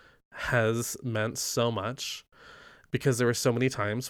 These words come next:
where I didn't feel that confident with how I was doing, because, um, you know,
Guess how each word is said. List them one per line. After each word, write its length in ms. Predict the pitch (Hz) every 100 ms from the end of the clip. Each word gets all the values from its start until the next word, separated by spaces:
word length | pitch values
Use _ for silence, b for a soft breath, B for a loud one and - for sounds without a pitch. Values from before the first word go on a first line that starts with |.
| -
where 100 | 101
I 140 | 110
didn't 460 | 110 117 117 127 -
feel 1000 | - - 123 123 123 127 127 131 131 - _ _ _ _
that 280 | 123 131 139
confident 600 | - 151 175 117 101 -
with 140 | 139 135
how 160 | 131
I 40 | 131
was 220 | 127 117
doing, 420 | 143 147 87 107 - -
because, 520 | 131 143 135 127 - -
um, 160 | 135 135
you 80 | 165
know, 240 | 143 127